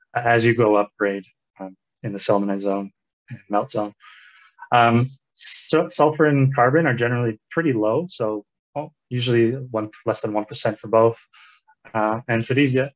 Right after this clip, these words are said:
for these two elements, there's no apparent change with, uh, increasing metamorphic grade. Um, and so you can see there's a little bit more carbon actually in the, in the basaltic rocks, um, based on only a couple of analyses. But this is kind of important to think about because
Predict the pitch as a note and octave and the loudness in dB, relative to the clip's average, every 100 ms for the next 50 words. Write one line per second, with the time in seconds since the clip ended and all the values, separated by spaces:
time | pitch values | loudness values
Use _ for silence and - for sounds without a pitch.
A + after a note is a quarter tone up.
0 | _ A#2 B2+ B2+ A#2 - - A2 G#2+ G#2+ | _ -8 -4 -4 -6 -10 -4 -2 0 -4
1 | G#2+ - A2 A2+ A2+ A2 A2+ A2 - G#2+ | -8 -8 -6 -4 -4 -4 -10 -12 -12 -12
2 | G2+ - _ A#2 A#2 - _ _ _ _ | -12 -18 _ 0 0 -4 _ _ _ _
3 | - G#2+ G#2 A2 A#2+ A#2 A2+ G#2 G#2 G#2 | -2 0 0 -4 -2 -2 -2 -4 -4 -4
4 | G#2 G#2 - G2 G2 _ _ _ _ _ | -4 -8 -10 -10 -10 _ _ _ _ _
5 | _ _ _ _ _ - G2 G2+ _ _ | _ _ _ _ _ -12 -12 -14 _ _
6 | _ _ _ _ - C3 B2 A#2+ A2 A2+ | _ _ _ _ -6 -2 2 4 6 4
7 | G3 E3 D3+ - F3 C#3 B2+ C#3 D#3 D3 | 2 2 2 4 4 4 6 6 6 4
8 | C3 B2+ B2+ B2+ E3 F3+ B2+ C3 C3 B2+ | 4 2 2 2 2 0 -2 -6 -4 -2
9 | B2 A#2 A2+ A#2 B2+ - A2+ G#2+ A2 - | -2 -2 -4 -6 -8 -12 -12 -8 -4 2
10 | A#2+ A#2+ A2 - G#2 G#2 - - _ _ | 2 0 -6 0 0 0 -4 -20 _ _
11 | _ - D3+ C#3 A#2 A#2 - A2 A2 C3 | _ -18 -14 -8 -2 -2 0 0 0 2
12 | C3 A2+ - B2+ A2 G#2+ G2+ G#2 G#2+ G#2+ | 4 2 0 -2 -2 -2 -4 -4 -6 -10
13 | G2+ - _ _ _ _ A#2+ G#2+ C#3+ F3 | -14 -16 _ _ _ _ 0 0 2 2
14 | F3+ F3 D3+ B2 A2+ C3 A#2+ A2+ A#2+ A2+ | 2 2 2 2 2 2 2 -2 0 0
15 | A2 A#2 A#2+ A2 G#2+ | 0 -2 -2 -2 -4